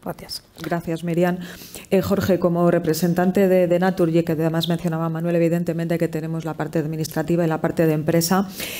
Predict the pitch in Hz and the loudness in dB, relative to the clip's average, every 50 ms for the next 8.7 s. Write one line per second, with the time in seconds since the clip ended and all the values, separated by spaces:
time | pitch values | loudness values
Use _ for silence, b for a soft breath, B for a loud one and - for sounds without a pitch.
0 | B 202 190 B B 180 180 175 175 170 170 175 - - 190 180 175 180 175 202 | B -12 -10 B B 2 4 6 6 4 4 2 2 2 4 4 4 4 4 4
1 | 175 180 175 208 214 226 220 240 226 226 220 214 220 220 - 208 202 202 190 214 | 2 4 4 2 2 2 2 2 2 2 2 2 2 2 2 2 2 4 4 4
2 | 220 196 196 190 190 180 185 185 208 190 196 196 - - 190 - - 208 185 190 | 4 4 4 4 4 4 2 2 2 2 0 0 0 0 0 2 4 4 4 6
3 | 202 196 190 180 170 175 165 156 160 160 - - 190 180 185 202 214 214 - - | 6 6 4 4 4 4 2 0 0 0 0 2 4 4 6 4 4 2 0 0
4 | - 165 160 156 151 156 151 151 - - 175 156 165 156 160 160 - 185 175 175 | 2 2 2 4 2 2 0 0 0 0 2 2 4 2 2 2 0 0 2 2
5 | 170 160 160 160 202 202 202 214 208 - 190 175 - 175 175 170 175 160 165 160 | 2 0 0 2 4 4 4 4 2 0 0 0 0 0 0 0 0 -2 -2 -2
6 | 165 151 151 151 151 151 - 208 233 262 247 - 139 - - 151 147 151 170 170 | -2 -2 -2 -2 -2 0 2 2 2 2 0 -4 -8 -8 -8 -10 -8 -8 -8 -6
7 | - 226 233 247 233 - B B B B B B B B B B - 170 175 170 | -4 -4 -4 -4 -6 -10 B B B B B B B B B B 2 4 6 6
8 | 165 165 165 165 165 160 160 160 156 160 160 160 165 165 | 6 6 6 6 6 6 4 4 2 0 -2 -2 -2 -2